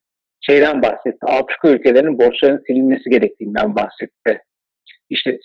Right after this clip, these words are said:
sistemde eksiklikler olduğunu, bazı şeylerin değişmesi gerektiğini, kendisinin de bu krizden çok şeyler öğrendiğinden bahsetti ki o bana çok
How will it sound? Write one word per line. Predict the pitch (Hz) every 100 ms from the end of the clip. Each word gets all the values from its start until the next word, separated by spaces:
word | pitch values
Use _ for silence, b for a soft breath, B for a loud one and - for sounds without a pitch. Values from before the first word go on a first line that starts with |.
| -
sistemde | - 139 131 147 147
eksiklikler | 147 - - 147 - _ 143
olduğunu, | 127 117 110 131 123
bazı | 117 120
şeylerin | 143 127 120
değişmesi | 117 - 117 170
gerektiğini, | 139 110 - 113 117
kendisinin | - 151 165 - 185 196
de | 143
bu |
krizden | 127 143 117 135
çok | - 135
şeyler | - 120 117
öğrendiğinden | 113 110 110 107 110 113 117
bahsetti | 120 - - -
ki | - 285 214
o | 170
bana | 190 202
çok | -